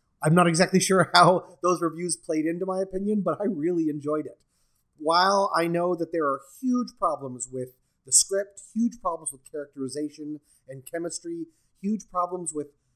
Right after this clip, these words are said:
casting, I mean, across the board, there are huge problems. I had a sur-, surprisingly fun time at this movie and definitely enjoyed it more than most, um, superhero movies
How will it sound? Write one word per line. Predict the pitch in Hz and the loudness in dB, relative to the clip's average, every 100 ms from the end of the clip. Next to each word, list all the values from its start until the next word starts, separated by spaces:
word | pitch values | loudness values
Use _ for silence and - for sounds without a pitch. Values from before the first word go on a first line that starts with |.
| _ _ - | _ _ -6
casting, | - - 208 208 208 | -2 -2 -2 -4 -6
I | 165 | -4
mean, | 165 165 | -4 -4
across | - - 208 - | -4 -4 -2 -4
the | 160 | -6
board, | 220 247 190 | -4 -2 -2
there | 180 | -6
are | 165 | -8
huge | 139 180 - | -10 -16 -8
problems. | 185 175 160 143 - _ _ | -6 -6 -8 -10 -16 _ _
I | 175 196 | -6 -4
had | 185 | -2
a | 160 | -2
sur-, | - - - | -2 -4 -8
surprisingly | - - - 165 196 190 170 147 143 131 _ _ _ - | -12 -12 -20 -10 -8 -6 -6 -4 -4 -6 _ _ _ -2
fun | 151 151 | -2 -2
time | 151 143 107 _ _ _ _ _ _ | -6 -8 -10 _ _ _ _ _ _
at | 151 | -10
this | 147 123 | -8 -6
movie | 139 127 - - | -6 -8 -12 -8
and | 151 | -4
definitely | 135 180 214 196 | -2 -4 -4 -4
enjoyed | 180 147 151 147 | -2 -2 -2 -2
it | 143 | -6
more | 139 147 | -4 -4
than | 143 131 | -2 -4
most, | 127 135 - - - _ _ _ | -2 0 0 -2 -6 _ _ _
um, | 160 143 135 131 127 120 - | 0 2 4 2 2 -2 -2
superhero | - 247 165 131 123 | 0 2 0 -2 -2
movies | 123 113 104 101 | -4 -10 -16 -18